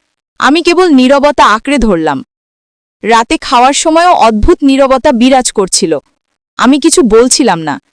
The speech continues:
সেও কোনো উত্তর দিচ্ছিল না, শুধু তার দৃষ্টিতে অদৃশ্য প্রশ্ন ভেসে বেড়াচ্ছিল। আমি বুঝতে পারছিলাম এই খেলা দীর্ঘায়িত হবে, আর আমি যতই এড়িয়ে যাই,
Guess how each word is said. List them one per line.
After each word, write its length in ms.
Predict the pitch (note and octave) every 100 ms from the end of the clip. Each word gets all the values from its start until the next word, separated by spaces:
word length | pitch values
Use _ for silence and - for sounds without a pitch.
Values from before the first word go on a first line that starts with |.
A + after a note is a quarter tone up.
| _
সেও 340 | - D4 D#4+ F#4
কোনো 220 | F4+ E4+
উত্তর 340 | C4+ - D4+
দিচ্ছিল 480 | G#3+ G#3+ - G#3 E3+
না, 200 | D#3 C3+ _ _ _ _ _
শুধু 260 | - D#4 F4
তার 240 | F4 D#4+
দৃষ্টিতে 480 | G3+ B3+ - D#4 F4 -
অদৃশ্য 540 | G#3+ A#3+ A3 D4 - E4
প্রশ্ন 380 | C4 C#4 D#4
ভেসে 360 | C4 G#3 G#3+ C4+
বেড়াচ্ছিল। 560 | G#3 E3 - - D#3 B2+ _ _ _ _ _ _ -
আমি 240 | B3 F4
বুঝতে 400 | B3 B3+ - F4+
পারছিলাম 500 | E4 E4 - E4+ F4 -
এই 180 | C4+ D4
খেলা 260 | D#4+ E4
দীর্ঘায়িত 540 | C4 B3 B3+ C#4 C4+ A#3
হবে, 340 | G3 D#3+ C#3+ - _ _ _ _ _ -
আর 140 | B3
আমি 220 | B3 D#4
যতই 460 | B3+ A#3+ A#3+ E4+ D#4+
এড়িয়ে 280 | D4 D4+ C4
যাই, 320 | B3 G3+